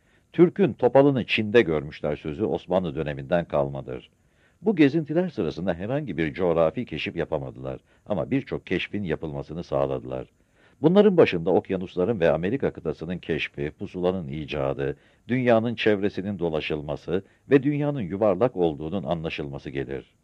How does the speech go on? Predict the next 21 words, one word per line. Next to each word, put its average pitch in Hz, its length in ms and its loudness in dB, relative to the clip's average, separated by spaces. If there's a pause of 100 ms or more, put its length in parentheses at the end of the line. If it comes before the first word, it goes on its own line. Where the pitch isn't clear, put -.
(640)
Bütün 190 360 2
bunları 147 380 0
biz 101 240 -4
bulmadıysak 104 680 -2
bile 76 200 -2
bulunmasına 95 560 -2
neden 80 260 -2
olduğumuza 80 540 -4
hiç 120 220 -6
kuşku 80 320 -10
yok. 65 240 -4 (680)
Akdeniz'i 127 500 2
kasıp - 360 -2
kavuran 80 400 0
Osmanlı 98 440 -2
donanması 82 480 -4
yüzünden 76 540 -8
Portekizli 135 640 -2
ve 113 100 4
İspanyol 107 500 -2
gemicilerin 71 640 -2